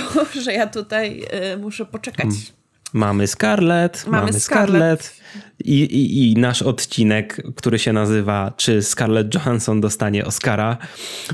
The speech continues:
Speaker 2: ma teraz, teraz o wiele większy sens.
Speaker 1: O, jak dostanie, to już w ogóle będzie miała super sens.
Speaker 2: Hype Train przewiduje przyszłość.
Speaker 1: <laughs>
Speaker 2: Jesteśmy trendsetterami.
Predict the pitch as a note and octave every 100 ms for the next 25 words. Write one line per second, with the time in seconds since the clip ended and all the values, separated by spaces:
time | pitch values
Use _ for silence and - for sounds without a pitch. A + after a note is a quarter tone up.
0 | B2+ A2 A2+ - C3 F#2+ G2 - - -
1 | - B2 A#2 - C3 A#2 A2+ A2 G#2+ G#2
2 | C3 F#3 F3 B2+ B2 - - - - _
3 | _ - F#3 G#3 G#3 G#3 - G#3 G#3 G#3
4 | G3 G3+ F#3 E3 D#3 D#3 D#3+ D#3 D3 -
5 | - - A#2 - B2 A2 - C3+ B2 B2+
6 | B2+ C#3+ E3 - _ - B2+ A#2+ B2 B2
7 | C3 - G#3+ - D#3 F#3 - G#2 A#2 -
8 | A#2 A#2+ A#2 B2 A2+ A#2+ C3 F3+ F#3+ D#3+